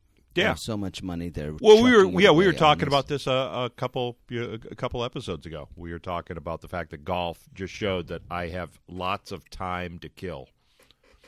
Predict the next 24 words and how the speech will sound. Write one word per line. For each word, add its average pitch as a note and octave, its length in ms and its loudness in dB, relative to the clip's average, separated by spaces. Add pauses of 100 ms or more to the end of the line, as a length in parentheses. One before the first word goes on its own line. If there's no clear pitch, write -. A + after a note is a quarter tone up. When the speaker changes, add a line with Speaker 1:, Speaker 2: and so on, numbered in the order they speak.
(400)
Speaker 1:
Oh, C#3+ 140 2
that's C3+ 240 -2
golf C#3 580 -4
that G2+ 160 -8
does F2+ 260 -6
that. G#2 60 -2
Speaker 2:
That A2+ 100 0
was F#2+ 160 -6
golf. G#2+ 320 -4
For, G#2 160 -4
for C#3 160 0
one D3+ 240 4
thing, A2 360 -4
yeah, B2+ 260 0
that, G2 360 -4
that G2+ 200 -4
just, - 340 -8
uh, F#2 240 -2
it's F#2+ 240 -4
status B2+ 320 -2
symbols. D2 260 -12
And F2+ 100 -10
then F2 80 -10
we, F#2 180 -6